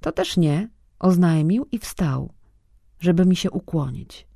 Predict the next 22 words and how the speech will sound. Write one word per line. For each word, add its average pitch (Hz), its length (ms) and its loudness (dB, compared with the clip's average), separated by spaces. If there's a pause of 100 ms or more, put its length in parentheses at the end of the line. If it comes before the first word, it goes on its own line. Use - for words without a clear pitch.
(540)
„Aleksander 240 1200 2
Aleksandrowicz, 190 1120 0
syn 208 400 2
Aleksandra 180 840 0
Romanowa 165 680 0
i 180 80 2
Marii 165 360 0
Aleksandrownej, 151 920 -2
cesarz 320 320 -8
Rosji, 175 360 -6
król 139 240 -8
Polski 202 520 -6
i 139 40 -2
wielki 214 520 -2
książę 156 460 -2
Finlandii”. 120 800 -6 (720)
„No, 233 180 -4
no”, 196 320 -6 (720)
mruknęłam 151 840 -2
z - 120 -18
powątpiewaniem. 147 1000 -4 (220)
„Rzeczywiście. 165 1120 -6